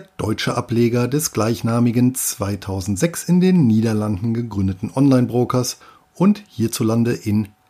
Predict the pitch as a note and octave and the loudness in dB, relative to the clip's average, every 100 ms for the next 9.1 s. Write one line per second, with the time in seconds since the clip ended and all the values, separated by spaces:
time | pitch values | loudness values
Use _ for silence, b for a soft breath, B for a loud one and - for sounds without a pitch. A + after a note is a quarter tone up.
0 | _ _ A#2+ C#3+ C3+ G2+ G#2 A2+ A#2+ - | _ _ -2 0 2 2 0 0 -4 -4
1 | G#2 A2 G#2 F#2 G2 F2+ - - C3+ G3 | -2 0 0 -2 -4 -6 -10 -2 4 4
2 | - F3 E3 D3+ D3 C3 - C#3+ D3 D3+ | 4 4 4 2 2 0 2 2 4 4
3 | C3+ - F3 G3 C3+ G2+ F2+ - G#2 G2 | 2 0 2 4 4 2 -2 -6 -4 -4
4 | - - F#2+ F#2 - E3+ - D#3+ D#3 E3 | -6 -4 -4 -2 -2 0 2 2 4 2
5 | E3 D#3+ - G#2+ A2 A2+ - A#2 A2+ A2+ | 2 0 -2 -2 -2 -6 -4 -2 -2 0
6 | A#2 A#2 A#2 B B B A2 A#2+ - B2 | 0 0 -2 B B B 2 2 2 0
7 | A#2 A#2+ A2+ G#2 - - - B2 E3+ - | 2 0 0 -2 -2 -10 -6 0 0 0
8 | C#3+ A#2 A#2+ G#2+ G2+ C3 C3+ C3 A#2+ G#2 | 0 0 0 -2 0 0 2 2 2 -2